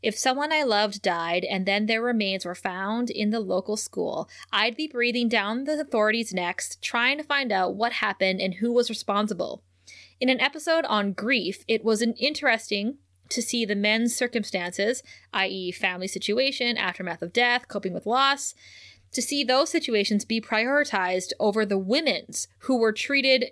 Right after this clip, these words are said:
anecdotally and sometimes with humor,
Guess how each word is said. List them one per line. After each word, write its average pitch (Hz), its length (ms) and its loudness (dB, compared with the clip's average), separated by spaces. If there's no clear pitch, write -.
anecdotally 220 920 2
and 190 420 0
sometimes 233 580 -2
with 214 120 -8
humor, 254 460 -2